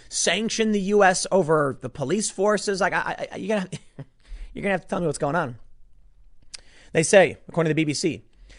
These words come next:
thousands of people have gathered across central London to protest against the killing of an unarmed black man by police in the U S. <laughs> What? <laughs> Okay, okay, okay. I get it. Solidarity, right?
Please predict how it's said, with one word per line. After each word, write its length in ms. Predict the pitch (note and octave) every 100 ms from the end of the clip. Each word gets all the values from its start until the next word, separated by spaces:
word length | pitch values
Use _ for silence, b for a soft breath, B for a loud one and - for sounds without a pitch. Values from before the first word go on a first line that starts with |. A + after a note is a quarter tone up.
| b b
thousands 500 | - E3 G3+ G#3+ G#3
of 140 | G3+ -
people 280 | F#3 F#3
have 140 | E3 B2+
gathered 280 | C#3+ D3+ C3
across 280 | - C#3
central 320 | - C#3 D3+ B2+
London 300 | E3+ D#3 C3
to 80 |
protest 440 | - D#3 F3 E3+ -
against 260 | C#3+ C3+
the 60 | C3
killing 280 | - C#3 C3+
of 100 | B2
an 60 | -
unarmed 320 | C3+ C3+ A#2+
black 260 | B2+ F3 -
man 180 | C3 C3
by 120 | A#2+
police 360 | - A#2 B2+
in 240 | - B2+ B2+
the 100 | C#3
U 300 | A#2+ E3 G3+
S. 460 | C#4+ - - - -
<laughs> 40 | - -
What? 760 | G3 C#4+ - - - - - -
<laughs> 60 | - - - - - - - - - - - B B B B B B G#3+
Okay, 400 | A3+ G#3 F3+ F3+
okay, 300 | F3+ F3 G#3+
okay. 220 | - C3
I 140 | E3+
get 220 | C#3 G3+
it. 120 | D#3+ -
Solidarity, 760 | F3+ E3 C#3+ C#3+ C3+ A2+ G2+
right? 340 | C3 A#2 C#3+